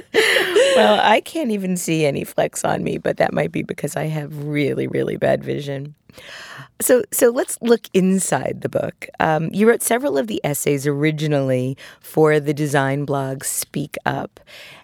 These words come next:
Speaker 2: You talk about your essays written online in the book, and then also the fact that there's this web version.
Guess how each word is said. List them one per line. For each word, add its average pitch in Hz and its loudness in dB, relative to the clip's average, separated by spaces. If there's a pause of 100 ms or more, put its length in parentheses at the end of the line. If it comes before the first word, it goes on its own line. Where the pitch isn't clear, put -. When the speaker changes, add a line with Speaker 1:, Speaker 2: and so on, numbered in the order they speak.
(120)
Speaker 2:
You 185 0
talk - 0
about 180 2
your 147 4
essays 135 0
written 139 2
online 127 -2
in 160 2
the 156 0
book, 127 -4 (500)
and 147 2
then 143 2
also 131 2 (300)
the 139 -2
fact 131 -4
that 123 0
there's 127 0 (180)
this 139 -2
web 135 2
version. 135 -2